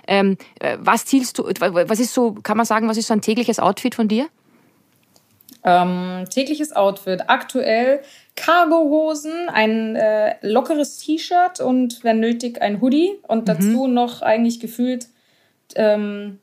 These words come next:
Speaker 2: jeden Tag die gleichen Parcours-Schuhe. <laughs>
Speaker 1: Das heißt, ihr macht dann auch, für mein Verständnis, also Ninja Warrior schaue ich natürlich, aber das, das hat meistens niemand viel an.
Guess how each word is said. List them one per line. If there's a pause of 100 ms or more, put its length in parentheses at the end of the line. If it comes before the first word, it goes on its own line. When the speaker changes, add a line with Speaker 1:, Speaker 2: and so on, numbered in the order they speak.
(140)
Speaker 2:
jeden
Tag
die
gleichen
Parcours-Schuhe. (220)
<laughs>
Speaker 1:
Das
heißt,
ihr
macht
dann
auch,
für
mein
Verständnis,
also (240)
Ninja
Warrior
schaue
ich
natürlich,
aber
das,
das
hat
meistens
niemand
viel
an.